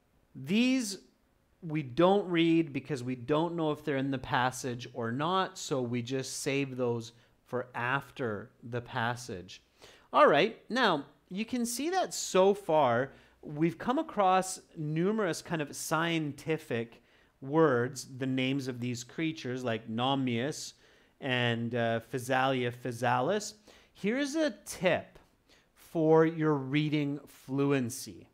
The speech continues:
okay? When you see these difficult words,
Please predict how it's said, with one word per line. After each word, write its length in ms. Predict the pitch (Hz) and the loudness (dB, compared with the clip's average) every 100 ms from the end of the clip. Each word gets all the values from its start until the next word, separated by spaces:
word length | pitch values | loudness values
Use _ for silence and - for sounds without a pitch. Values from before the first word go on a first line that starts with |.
| _ _ _ _ | _ _ _ _
okay? 400 | 117 117 180 - _ - - - | -4 -4 -4 -8 _ -20 -20 -18
When 460 | - 156 175 175 180 | -2 4 6 6 4
you 320 | 180 165 175 | 0 -4 -4
see 300 | 175 - 226 | -4 -4 -4
these 280 | 269 294 196 | -2 -2 -4
difficult 800 | 120 107 165 180 226 214 180 151 | -6 2 2 4 0 0 -2 -4
words, 720 | 139 151 139 110 135 170 | 0 2 4 2 0 -6